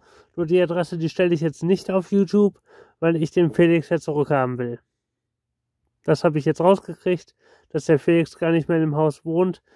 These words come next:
Der wohnt aber noch in Westhofen. Ich weiß auch wo. Und, ähm, nur das werde ich nicht auf YouTube stellen, weil ich den Felix ja, wie gesagt, wieder haben will als Freund.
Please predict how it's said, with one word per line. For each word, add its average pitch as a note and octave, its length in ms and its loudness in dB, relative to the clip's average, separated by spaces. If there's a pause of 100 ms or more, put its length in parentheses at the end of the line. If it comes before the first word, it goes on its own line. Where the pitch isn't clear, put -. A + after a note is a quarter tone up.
(260)
Der D3+ 120 2
wohnt F3 200 4
aber F3 140 0
noch E3+ 180 0
in E3+ 100 -2
Westhofen. E3+ 720 -2 (460)
Ich C3 200 -4
weiß E3 240 4
auch D3+ 180 -4
wo. E3 420 -2 (680)
Und, D#3+ 400 0
ähm, C#3 520 0 (420)
nur D#3+ 220 4
das D3 260 -2
werde E3+ 160 2
ich D#3 120 -2
nicht E3+ 200 0
auf D3 140 -4
YouTube F3+ 320 -2
stellen, D#3+ 380 0
weil D3+ 200 0
ich D#3+ 160 -6
den D#3 160 -6
Felix D#3 340 0
ja, D3+ 140 0
wie D3 80 -2
gesagt, D3 480 -2
wieder D3+ 240 2
haben C3 220 -4
will C3+ 120 -2
als B2+ 200 -8
Freund. C#3 400 -8